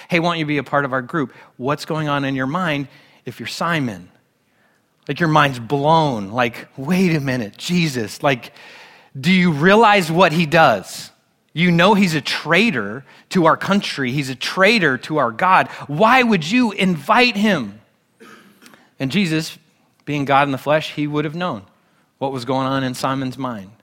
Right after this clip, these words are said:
He would have known what Simon was thinking and feeling.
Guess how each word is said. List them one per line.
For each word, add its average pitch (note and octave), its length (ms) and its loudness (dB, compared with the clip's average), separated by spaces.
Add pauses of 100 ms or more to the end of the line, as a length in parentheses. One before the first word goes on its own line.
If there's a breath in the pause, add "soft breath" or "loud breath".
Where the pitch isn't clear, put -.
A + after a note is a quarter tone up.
(380)
He C3+ 120 -4
would C#3 120 0
have C3+ 100 0
known D3+ 340 2
what C3+ 160 -2
Simon D#3 460 0
was C3 160 -6
thinking E3 480 -6
and C3+ 240 -6
feeling. C3+ 640 -6